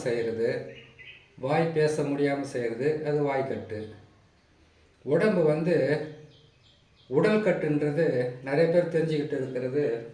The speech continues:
நம்ம உடம்ப வந்து கட்டி வச்சுட்டாங்கன்னு சொல்லுவாங்க.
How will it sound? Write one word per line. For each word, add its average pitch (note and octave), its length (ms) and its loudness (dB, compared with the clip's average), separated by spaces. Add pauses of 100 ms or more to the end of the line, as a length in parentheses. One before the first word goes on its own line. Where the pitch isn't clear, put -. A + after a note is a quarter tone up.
(840)
நம்ம D3+ 440 0
உடம்ப F3 240 2 (160)
வந்து C#3+ 240 -4 (440)
கட்டி E3 420 0
வச்சுட்டாங்கன்னு B2+ 680 -2
சொல்லுவாங்க. G#2 420 -4